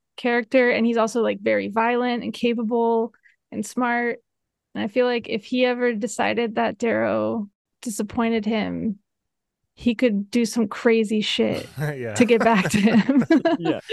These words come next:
Speaker 3: you
Speaker 2: Let's
Speaker 3: don't want
Speaker 2: hope he does
Speaker 3: him
Speaker 2: it.
Speaker 3: as your enemy. That's for darn sure.
Speaker 1: Yeah. I have a question. Um, what are the Stained?
Speaker 2: Uh, so the Stained, so, like, there's, like, the Obsidian, uh, class or whatever.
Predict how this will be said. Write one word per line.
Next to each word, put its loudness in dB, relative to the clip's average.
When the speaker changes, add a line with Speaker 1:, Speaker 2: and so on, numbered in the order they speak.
Speaker 3:
you 0
Speaker 2:
Let's -10
Speaker 3:
don't 0
want 0
Speaker 2:
hope -6
he -8
does -4
Speaker 3:
him -2
Speaker 2:
it. -2
Speaker 3:
as -4
your 0
enemy. -6
That's -4
for -12
darn -6
sure. 0
Speaker 1:
Yeah. -2
I 4
have 4
a 2
question. -2
Um, 0
what 0
are 0
the 2
Stained? -4
Speaker 2:
Uh, -2
so -6
the -8
Stained, -6
so, -6
like, -4
there's, -4
like, -6
the -4
Obsidian, -6
uh, -6
class -6
or -6
whatever. -6